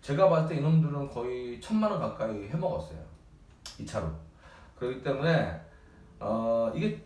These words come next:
제가 대-, 대략 봐도 뭐 이천만 원 왔다 갔다 하는 차 같아요. 근데 이놈들이 연식은 좋으나 주행거리가 많고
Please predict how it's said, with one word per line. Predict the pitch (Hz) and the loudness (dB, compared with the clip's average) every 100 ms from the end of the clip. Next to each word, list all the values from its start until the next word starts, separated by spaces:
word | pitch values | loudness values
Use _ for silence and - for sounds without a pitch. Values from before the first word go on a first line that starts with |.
| - | -10
제가 | - 165 233 | 0 2 2
대-, | 151 160 | 2 2
대략 | - 160 269 | 4 4 4
봐도 | - 320 170 | 4 2 0
뭐 | 131 | 0
이천만 | 160 - 240 233 220 | -2 0 0 2 2
원 | 147 | 2
왔다 | - | 2
갔다 | - - | 0 0
하는 | 160 | 0
차 | - 220 | -2 -4
같아요. | 175 160 175 - 156 - | -6 -6 -6 -6 -8 -8
근데 | 139 139 127 - - - - - | -2 0 -2 -4 -14 -20 -20 -2
이놈들이 | 156 190 165 160 175 156 87 - - - - - - - | 0 2 4 4 4 2 0 -4 -12 -20 -20 -20 -20 -6
연식은 | 131 214 - 269 | 4 4 6 2
좋으나 | 226 180 180 226 | 4 4 4 2
주행거리가 | - 180 180 175 175 | 2 0 2 4 4
많고 | - 113 - 156 - - | 2 0 0 0 0 -10